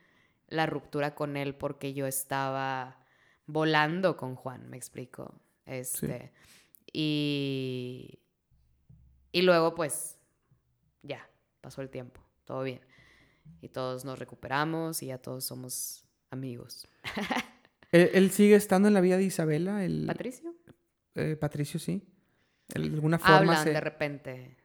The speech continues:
Speaker 1: Sí, se tienen en, en WhatsApp. Em, se felicitan en cumpleaños,
Speaker 2: Mm.
Speaker 1: navidades, cosas. <laughs>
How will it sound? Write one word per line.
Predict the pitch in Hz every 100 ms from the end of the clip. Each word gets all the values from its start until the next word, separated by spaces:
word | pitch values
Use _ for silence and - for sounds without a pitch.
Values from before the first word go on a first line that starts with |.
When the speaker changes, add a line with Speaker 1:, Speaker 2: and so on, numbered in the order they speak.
| _
Speaker 1:
Sí, | - 175 175 170
se | 165
tienen | 151 151 156
en, | 151 143 127
en | 135
WhatsApp. | 131 131 - 139 139 139 139 139 - - _ _ _ _ _ _ _ _
Em, | - 135 131 127 123 123 131 135 _
se | - 160
felicitan | 156 151 147 - 143
en | 143
cumpleaños, | 143 147 143 143 143 143 139
Speaker 2:
Mm. |
Speaker 1:
navidades, | 139 131 127 131 127 127 131 127 -
cosas. | - 135
<laughs> | -